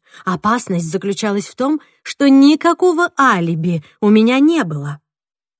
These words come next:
Тогда они наверняка примутся за меня, засучив рукава, и по минутам проверят все, что я делала. Возможно, меня могла бы реабилитировать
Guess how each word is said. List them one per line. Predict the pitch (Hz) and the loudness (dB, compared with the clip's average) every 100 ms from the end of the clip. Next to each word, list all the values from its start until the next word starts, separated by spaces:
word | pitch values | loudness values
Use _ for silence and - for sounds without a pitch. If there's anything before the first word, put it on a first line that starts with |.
| _ _ _ _ _ _ _ | _ _ _ _ _ _ _
Тогда | 214 196 175 175 | -4 -4 -2 -2
они | 170 190 | 0 0
наверняка | 190 180 180 170 185 | 0 -2 -4 -6 -6
примутся | 220 233 196 226 - 247 | -6 -6 -4 -6 -6 -6
за | 240 | -4
меня, | 277 269 269 | -2 -2 -4
засучив | 247 269 247 - 156 - | -6 -8 -10 -10 -12 -12
рукава, | 156 - 247 233 156 160 _ - - | -16 -12 -14 -12 -14 -14 _ -16 -8
и | 180 | -4
по | 185 | -2
минутам | 175 165 170 311 330 160 151 | -2 -2 -2 -2 -2 -6 -6
проверят | 165 156 160 160 | -8 -6 -6 -8
все, | - - 165 151 | -12 -14 -12 -12
что | - | -12
я | 190 226 | -12 -10
делала. | 214 254 247 165 165 156 _ _ _ _ _ | -10 -10 -10 -12 -16 -20 _ _ _ _ _
Возможно, | 185 170 180 180 185 170 - _ - | -8 -4 -2 -2 -2 -4 -10 _ -10
меня | 165 160 | -6 -4
могла | 165 165 165 | -6 -6 -6
бы | 165 | -4
реабилитировать | 170 160 160 156 - 160 160 233 - | -4 -4 -6 -8 -8 -10 -8 -8 -10